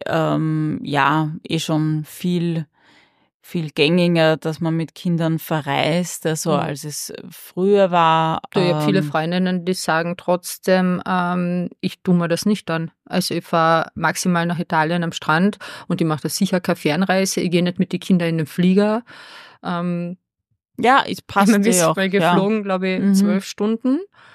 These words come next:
Speaker 2: Die Kinder waren beide, ähm, munter. Der Milo hat überhaupt durchgehend Fernseh-, äh, Fernseh
Speaker 1: David
Speaker 2: geschaut, also es,
Speaker 1: schafft
Speaker 2: es,
Speaker 1: das auch.
Speaker 2: ähm, Filme geschaut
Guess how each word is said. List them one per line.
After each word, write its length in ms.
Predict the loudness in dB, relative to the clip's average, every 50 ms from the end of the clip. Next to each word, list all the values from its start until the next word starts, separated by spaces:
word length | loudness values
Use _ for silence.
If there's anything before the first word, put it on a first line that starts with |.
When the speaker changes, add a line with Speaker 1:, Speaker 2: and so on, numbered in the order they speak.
| -20 _ _ _ _ _ _ -10
Speaker 2:
Die 80 | -8 -4
Kinder 360 | 0 2 2 4 4 2 0
waren 260 | 0 -2 -2 -2 -4 -8 _ _
beide, 680 | -2 0 2 0 0 0 0 0 0 0 0 0 -2 -2
ähm, 880 | -4 -2 -2 -2 0 0 0 0 0 0 0 -2 -2 -4 -4 -6 -8 -12 _ _ _ _ _ _ _ _ _ _ _ _ _ _ _ _ _ _
munter. 720 | 4 4 6 6 6 4 4 2 0 _ -2 -2 -2 -2 -2 -4 -6 _ _ _ _ _ _ _ _ _ _ 2
Der 80 | 4 4
Milo 240 | 6 6 4 2
hat 100 | 0 0
überhaupt 380 | -2 -2 -2 0 -2 -2 _ -2
durchgehend 360 | -2 -2 -2 -2 -4 -4 -4
Fernseh-, 420 | -4 -6 -6 -6 -6 -6 -6 -8 -8
äh, 400 | -8 -8 -8 -10 -8 -8 -10 -8
Fernseh 260 | -8 -6 -4 0 0
Speaker 1:
David 160 | 2 2 2
Speaker 2:
geschaut, 180 | 2 2 2 2
also 180 | 0 -2 -2
es, 140 | -4 -4 -2
Speaker 1:
schafft 300 | 0 2 2 2 2 0
Speaker 2:
es, 60 | 0
Speaker 1:
das 140 | 0 0 2
auch. 100 | 0 0
Speaker 2:
ähm, 440 | 0 -2 -4 -4 -4 -4 -4 -4 -4 -2
Filme 260 | 0 0 2 2 0
geschaut 340 | 0 -2 -2 -2 -2 -4